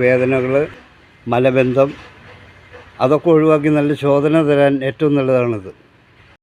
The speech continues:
പിന്നെ ഒരു കാര്യം ശ്രദ്ധിക്കാനുള്ളത്, ഈ ഡയാലിസിസ് ചെയ്തുകൊണ്ടിരിക്കുന്ന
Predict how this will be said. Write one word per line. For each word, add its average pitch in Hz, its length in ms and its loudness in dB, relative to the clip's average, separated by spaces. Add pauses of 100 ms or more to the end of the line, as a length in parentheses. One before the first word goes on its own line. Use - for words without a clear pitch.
(340)
പിന്നെ 135 180 -2 (100)
ഒരു 151 180 4
കാര്യം 160 300 2
ശ്രദ്ധിക്കാനുള്ളത്, 151 800 0 (180)
ഈ - 20 -2 (260)
ഡയാലിസിസ് 151 800 0 (120)
ചെയ്തുകൊണ്ടിരിക്കുന്ന 143 880 -2